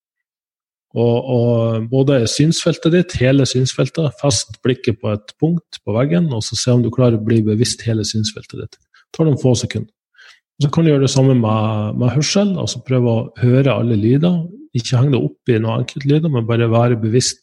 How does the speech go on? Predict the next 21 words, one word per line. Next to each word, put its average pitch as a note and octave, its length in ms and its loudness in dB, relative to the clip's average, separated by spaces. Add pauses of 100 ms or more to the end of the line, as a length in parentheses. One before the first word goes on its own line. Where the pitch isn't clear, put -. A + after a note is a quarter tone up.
på A2 140 -4 (500)
det B2 140 4
som A#2+ 180 4
er B2 80 4
av G#2+ 160 0
lyder, A2 240 2
om G#2+ 160 -4
det G#2+ 140 -4
er - 80 -12
fra A2 160 -4 (340)
magen A#2+ 320 0
din G#2 140 0
som A2 180 -2
rumler, G#2+ 320 -2
eller G#2 240 -8
det A2+ 80 -12
er G#2+ 300 -12 (440)
sus B2 300 2
fra G#2+ 160 2
vifte, A#2 400 0
eller, G2+ 320 0